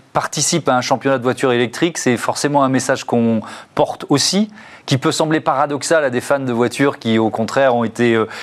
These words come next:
élevés dans le culte du moteur le plus gros, le plus puissant et parfois le plus bruyant, quoi.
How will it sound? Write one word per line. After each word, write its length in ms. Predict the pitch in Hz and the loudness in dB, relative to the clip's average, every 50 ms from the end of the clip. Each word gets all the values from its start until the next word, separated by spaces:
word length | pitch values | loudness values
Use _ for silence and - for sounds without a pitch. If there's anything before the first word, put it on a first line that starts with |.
| - - - | -14 -4 -2
élevés 400 | 117 113 113 110 120 139 147 147 | 0 2 2 2 2 2 2 2
dans 160 | 131 123 113 | 2 2 2
le 160 | 113 113 110 | 2 0 -2
culte 340 | 104 - - 143 135 123 123 | -2 0 -2 -2 0 0 -2
du 160 | 113 107 110 | -2 0 2
moteur 380 | 117 117 110 107 - 139 135 135 | 2 2 0 2 2 2 2 2
le 80 | 120 | 0
plus 160 | - - - 113 | -2 -4 -2 0
gros, 180 | 107 123 135 | 0 2 2
le 120 | 131 120 - | 2 0 0
plus 140 | - 113 | -4 -6
puissant 520 | 98 - 113 110 - - 143 147 147 143 127 | -6 -4 -4 -2 0 2 2 4 4 4 2
et 80 | 117 | 0
parfois 380 | 110 - - - 101 - - 127 | -2 -2 -4 -4 -4 -2 -2 -4
le 60 | 107 | -4
plus 120 | - - 110 | -4 -4 -2
bruyant, 320 | 107 120 147 175 180 127 | 0 2 2 4 2 0
quoi. 220 | 107 - 98 90 | -2 -4 -6 -8